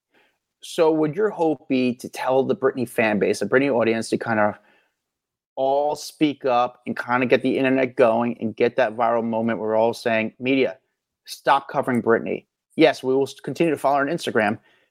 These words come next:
but stop giving the story gas because this is someone that needs general, like, you don't want to promote," <sighs> how should I say this? It's hard because it's, people get very, uh,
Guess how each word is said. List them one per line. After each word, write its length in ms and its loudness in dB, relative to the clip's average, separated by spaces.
but 100 4
stop 380 -2
giving 260 0
the 80 0
story 400 0
gas 460 0
because 440 0
this 280 4
is 120 -12
someone 320 0
that 120 0
needs 480 -2
general, 420 2
like, 300 2
you 160 0
don't 120 4
want 220 -2
to 160 0
promote," 540 0
<sighs> 0 -
how 60 -14
should 140 -10
I 20 -12
say 180 -10
this? 320 -12
It's 180 0
hard 200 2
because 280 -2
it's, 260 -6
people 320 0
get 160 4
very, 540 0
uh, 440 -6